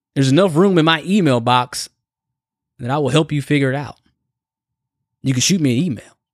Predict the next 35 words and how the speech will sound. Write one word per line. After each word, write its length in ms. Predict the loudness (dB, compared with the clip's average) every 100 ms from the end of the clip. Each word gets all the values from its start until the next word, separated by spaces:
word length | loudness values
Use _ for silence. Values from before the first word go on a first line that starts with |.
| _ _ _ _ _ _ -2
"I 80 | 2
need 140 | 2
to 60 | 0
find 280 | -2 -2
some 140 | -2 -4
money." 240 | -4 -8 -12
Okay, 220 | -4 -2
let's 160 | -2 -4
find 320 | -6 -6 -10
it. 100 | -16 -4
It's 220 | -2 0
out 220 | -2 -4
there. 220 | -12 -18 -12
I 80 | -6
promise 420 | 0 2 0 -6
you. 120 | -14 _ _ _ _ _ _ _ _ _ _ _ _ -4
It's 180 | 0 0
out 240 | -2 -6
there. 220 | -16 -20 _ _ _ _ _
You 200 | 0 0
can 160 | 2 2
do 180 | 2 0
this. 460 | -8 -14 -14 -14 _ _ _ _ _ _ _ _ _
But 80 | -8
you 60 | -2
gotta 140 | -2
start. 500 | -2 -2 -4 -6 _ _ _ _ _ _ _ _ -10
And 100 | -6
start 260 | 0 0
with 100 | 0
shifting 360 | -2 0 0 0
out 100 | 0
of 60 | 0
that 140 | -4
mindset. 600 | -4 -6 -8 -10 -12 -16